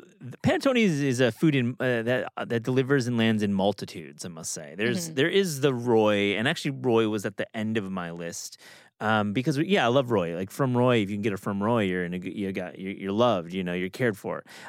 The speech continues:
Speaker 1: Um, but I, I received a panettone from Giada De Laurentiis, uh,
Speaker 2: Ooh.
Speaker 1: which was super good. Um, and I just, I, I thought about panettone for a while and did a little research.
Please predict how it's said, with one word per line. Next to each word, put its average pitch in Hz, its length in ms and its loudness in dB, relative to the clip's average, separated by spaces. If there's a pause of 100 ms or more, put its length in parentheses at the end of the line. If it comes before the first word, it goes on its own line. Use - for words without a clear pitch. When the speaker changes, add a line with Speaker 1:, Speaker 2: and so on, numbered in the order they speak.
(120)
Speaker 1:
Um, 131 280 2
but 156 120 4
I, 190 240 2 (120)
I 185 160 2
received 208 480 0
a 160 40 2
panettone 135 560 2
from 110 380 0
Giada 117 360 0
De 113 120 0
Laurentiis, 101 960 0
uh, - 100 -4
Speaker 2:
Ooh. 339 160 2 (280)
Speaker 1:
which 117 240 -4
was 98 220 -2
super 208 580 0
good. 92 540 2 (340)
Um, 110 280 0
and 127 80 0
I 135 60 2
just, 160 260 -4
I, 139 240 2
I 135 160 2
thought 160 300 0
about 196 220 2
panettone 139 420 -2
for 127 80 0
a 113 40 2
while 123 160 4
and 123 80 0
did 127 100 0
a - 20 0
little 131 180 2
research. 110 800 -2